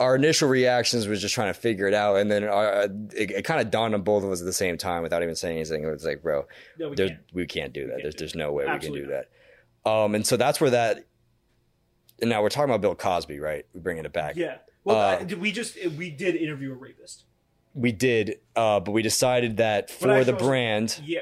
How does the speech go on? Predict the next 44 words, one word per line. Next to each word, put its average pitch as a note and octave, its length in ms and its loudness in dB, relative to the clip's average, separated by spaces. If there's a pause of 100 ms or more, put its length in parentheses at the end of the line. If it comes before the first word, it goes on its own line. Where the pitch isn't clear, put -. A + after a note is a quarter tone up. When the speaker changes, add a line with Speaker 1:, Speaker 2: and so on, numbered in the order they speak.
Speaker 2:
well, F3+ 80 -12
for A#3 140 -6
the A3+ 100 0
brand F3+ 280 -4
and D#3 80 -12
for D#3+ 160 -6
just C#3+ 260 -14
common D3+ 280 -6
human C3 240 -14
decency. B2+ 540 -16
Like, B2+ 120 -12
Speaker 1:
We're, G#2+ 260 2
Speaker 2:
I'm - 100 0
Speaker 1:
we're, B2 120 6
Speaker 2:
not A2+ 80 0
giving B2 140 -6
that C3+ 120 -10
guy B2 140 -8
a - 40 -12
platform. A2 360 -6
Speaker 1:
we A#2+ 120 2
can't, B2+ 340 -2
we're A#2 200 4
not A#2 260 0
gonna B2 160 2
get, A#2 140 0
even C#3 280 2
if C3 200 -2
they're B2 140 4
doing, B2 440 2
I C3 120 0
think C3+ 180 0
every, B2 320 2
I A#2 80 2
think A#2+ 220 -2
that A2+ 160 2 (100)
it's A2+ 140 -4
important A#2 380 0
to G#2+ 40 0
give G2+ 140 0
people G#2 240 -4
second G#2 300 0
chances, G2 520 -4
but F#2+ 460 2